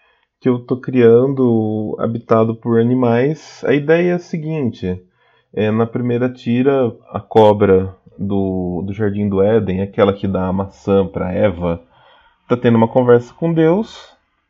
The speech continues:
e ela ganhou a aposta que ela tinha feito com ele de fazer a Eva comer a maçã. Então, daí ela falando com Deus, perguntando o que acontece agora.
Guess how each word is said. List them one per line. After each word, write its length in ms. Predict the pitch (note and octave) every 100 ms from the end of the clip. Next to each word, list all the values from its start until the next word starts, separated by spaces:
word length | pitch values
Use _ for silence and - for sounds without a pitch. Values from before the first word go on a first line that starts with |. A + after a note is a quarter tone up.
| _ _ _ _
e 280 | - A#3+ A#3+
ela 280 | G3+ F3+ F#3+
ganhou 440 | F#3+ G#3 F#3+ F3+
a 100 | F#3
aposta 520 | G#3 - F3+ D3+ - D#3+
que 80 |
ela 120 | C#3 C3+
tinha 180 | C#3+
feito 320 | C#3 D3 C#3+ -
com 140 | F3+
ele 400 | C#3+ C#3 D#3+ F#3+ F#3+ _ _ _ _ _
de 880 | C3 C3+ D3+ E3+ F#3 F3+ F3 D#3 D3+ -
fazer 240 | D#3+ E3+
a 160 | E3 D#3+
Eva 160 | D#3+
comer 220 | F3 F#3
a 60 | F3+
maçã. 500 | G3+ G3 G3+ B2+ G2 - _ _ _ _ _ _ _ _ _ _ _ _ _
Então, 480 | - B2+ C3 C#3 C3 D3 D#3+ F3 F3+ F3 E3 D3+ C3+ B2+ A2+ G#2 - _ - B2
daí 220 | A#2 B2
ela 240 | C3 C#3
falando 320 | C#3+ - C#3+ C#3+
com 160 | D#3+
Deus, 380 | D3 D3 E3 F3
perguntando 360 | - F3+ F3+ F#3
o 40 |
que 60 | G3
acontece 500 | G3 G3+ G3+ G3+ A3+
agora. 540 | G#3+ F3+ C3+ G2+ G2